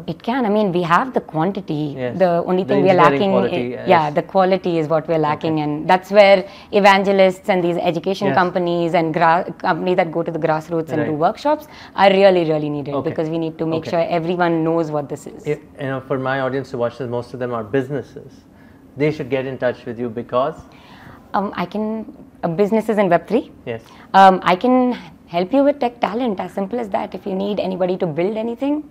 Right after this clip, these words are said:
Speaker 1: talk to me. I have the community.
Speaker 2: Okay. What would you tell the old school businesses if they're watching thi-, this and they wanna go decentralization?
Speaker 1: Um, for old school businesses, I would say, "Come talk to me. Let me first, you know,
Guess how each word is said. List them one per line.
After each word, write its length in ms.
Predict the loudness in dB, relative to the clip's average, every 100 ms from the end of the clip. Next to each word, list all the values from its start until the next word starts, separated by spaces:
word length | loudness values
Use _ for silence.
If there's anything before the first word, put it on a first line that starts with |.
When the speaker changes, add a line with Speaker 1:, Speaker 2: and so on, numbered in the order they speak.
| -20 -20 -10
Speaker 1:
talk 180 | -10 -8
to 80 | -6
me. 140 | -6
I 60 | -6
have 220 | -8 -10
the 60 | -10
community. 500 | -8 -8 -8 -12 -16
Speaker 2:
Okay. 400 | -20 -20 -20 -20 -20 -10
What 120 | -6 -6
would 120 | -6
you 80 | -6
tell 160 | -4
the 80 | -4
old 260 | -2 -2 -4
school 260 | -6 -6 -4
businesses 580 | -6 -8 -12 -10 -10
if 140 | -10 -8
they're 100 | -6
watching 380 | -6 -8 -14 -14
thi-, 160 | -16 -18 -12
this 260 | -12 -12
and 220 | -14 -8 -2
they 20 |
wanna 220 | -2 -2
go 180 | -2 -4
decentralization? 840 | -6 -12 -16 -14 -14 -16 -18 -20 _ -20 -20 -20 -20 -20 -20 -4 4
Speaker 1:
Um, 400 | 6 6 2 -2
for 180 | -2 2
old 220 | 4 2
school 300 | 0 -2 0
businesses, 580 | 0 0 -2 0 0 2
I 80 | 2
would 160 | 2 0
say, 140 | 0
"Come 240 | 2 4
talk 200 | 4 4 4
to 40 |
me. 180 | 2 4 2
Let 60 |
me 120 | 0 4
first, 400 | 6 6 4 -14 _ -20 -20 -10 2
you 100 | 4
know, 200 | 6